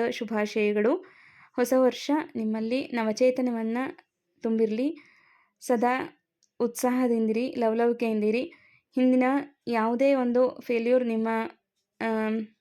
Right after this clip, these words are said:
ಮುಂದಿನ, ಆ, ನೋವಿಗೆ ಕಾರಣ ಆಗದಿರ್ಲಿ. ಯಾಕಂದ್ರೆ ನೋವನ್ನ ಮನಸ್ಸಲ್ಲಿಟ್ಕೊಂಡು ಅಭ್ಯಾಸವನ್ನ ಮಾಡಿದ್ರೆ ಯಾವುದೇ ಪ್ರಯೋಜನ ಇಲ್ಲ. ಹಾಗಾಗಿ ಹಿಂದಿನ ನೋವುಗಳನ್ನ ಎಲ್ಲವನ್ನ ಮರೆತು ಹೊಸ ಜೀವನವನ್ನ ಆರಂಭಿಸಿ, ಹೊಸ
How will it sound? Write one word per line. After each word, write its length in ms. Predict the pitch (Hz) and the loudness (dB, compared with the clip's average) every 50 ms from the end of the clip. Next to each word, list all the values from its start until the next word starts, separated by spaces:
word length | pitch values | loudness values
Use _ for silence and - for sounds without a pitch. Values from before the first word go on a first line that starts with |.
| - | -8
ಮುಂದಿನ, 320 | 247 233 247 254 262 247 240 240 269 359 381 - _ _ _ - - _ _ _ _ _ _ _ - - | -4 0 2 2 2 2 2 2 0 0 -2 -4 _ _ _ -20 -20 _ _ _ _ _ _ _ -8 -4
ಆ, 120 | - 226 | -2 0
ನೋವಿಗೆ 440 | 226 233 247 254 254 254 233 240 233 | 2 2 4 4 4 2 2 2 0
ಕಾರಣ 300 | 233 233 220 214 214 214 208 | 2 2 2 2 2 0 0
ಆಗದಿರ್ಲಿ. 580 | 208 208 202 214 208 214 226 262 294 330 - 330 | 0 0 0 -2 -2 0 -2 -2 -4 -4 -8 -10
ಯಾಕಂದ್ರೆ 680 | - 220 - 226 220 226 233 269 302 320 302 - - 240 | -8 -6 -4 -4 -2 -2 -2 -2 -2 -2 -4 -6 -6 -4
ನೋವನ್ನ 360 | 226 226 233 240 240 233 233 | -2 0 0 2 2 0 0
ಮನಸ್ಸಲ್ಲಿಟ್ಕೊಂಡು 840 | 233 226 226 220 220 233 226 226 220 220 214 - 214 220 226 262 294 | 0 -2 -2 -2 -2 -2 -2 -2 -2 -4 -4 -4 -4 -2 2 2 2
ಅಭ್ಯಾಸವನ್ನ 540 | 269 233 214 220 214 214 214 214 214 208 208 | 2 0 0 -2 -2 -2 -2 -2 -2 -2 -2
ಮಾಡಿದ್ರೆ 720 | 202 202 202 190 202 208 240 302 349 - - - - _ _ _ _ _ _ _ _ _ _ - 262 | -2 -2 -2 -4 -2 -2 -2 -2 -4 -4 -10 -20 -20 _ _ _ _ _ _ _ _ _ _ -6 -4
ಯಾವುದೇ 380 | 233 226 226 240 226 262 269 | -2 0 0 0 2 2 2
ಪ್ರಯೋಜನ 480 | 262 262 233 220 220 220 226 226 226 226 | 2 2 2 2 4 2 2 0 0 -2
ಇಲ್ಲ. 240 | 220 214 208 214 233 | 0 0 0 -2 0
ಹಾಗಾಗಿ 580 | 285 339 311 277 240 226 214 214 208 202 247 302 403 403 - _ _ _ _ - | -2 -2 -2 -2 -2 0 0 0 0 0 -2 -4 -4 -6 -10 _ _ _ _ -2
ಹಿಂದಿನ 320 | 247 247 254 254 254 247 240 240 254 254 - - - - | 0 2 4 4 4 2 2 0 -2 -4 -6 -8 -8 -6
ನೋವುಗಳನ್ನ 680 | 233 226 226 233 226 214 226 220 220 220 220 220 226 240 262 - - - | -2 0 0 0 0 0 0 -2 -2 -2 -2 0 0 -2 -4 -4 -6 -4
ಎಲ್ಲವನ್ನ 500 | 226 220 220 226 240 247 254 247 240 240 | -4 -2 -2 0 0 0 0 0 0 0
ಮರೆತು 380 | 233 220 220 208 208 - 262 302 320 - - _ _ _ _ - | 0 -2 -2 -2 0 0 0 0 -2 -4 -12 _ _ _ _ -6
ಹೊಸ 200 | - 233 226 247 240 | -4 0 2 2 2
ಜೀವನವನ್ನ 560 | 220 208 233 233 240 247 247 240 226 226 226 226 | 2 2 0 0 2 2 0 0 0 0 0 0
ಆರಂಭಿಸಿ, 480 | 220 214 214 214 214 208 - 247 247 269 | 0 0 0 0 -2 -2 -2 -2 0 0
ಹೊಸ 180 | 262 240 226 | 0 0 0